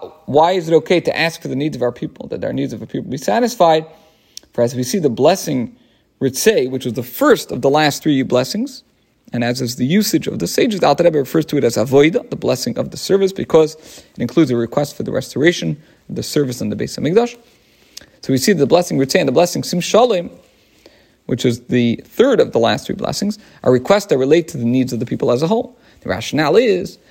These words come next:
that while a servant is setting forth his master's praises, praise, he may ask the, that public needs be satisfied. This acknowledgement that the community at large depends on the master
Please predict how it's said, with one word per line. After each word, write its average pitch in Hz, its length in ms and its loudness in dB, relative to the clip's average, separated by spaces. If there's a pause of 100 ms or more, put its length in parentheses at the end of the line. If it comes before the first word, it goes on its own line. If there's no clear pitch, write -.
(160)
that - 100 -2
while 113 180 2
a 110 60 -4
servant 180 380 2
is - 100 -6
setting 135 240 2
forth 156 280 2
his 120 100 -4
master's 151 400 -4
praises, 185 600 0 (440)
praise, - 720 0
he - 120 -2
may 147 180 4
ask 147 300 -4
the, 123 120 -4 (180)
that 110 340 -4
public 160 380 0
needs 147 320 -2
be - 100 -14
satisfied. 165 600 -2
This 180 300 0
acknowledgement 196 640 0
that - 120 -8
the - 60 -12
community 170 520 -2
at - 100 -2
large 151 300 2
depends 151 340 -4
on 139 80 -2
the 156 60 -2
master 190 500 2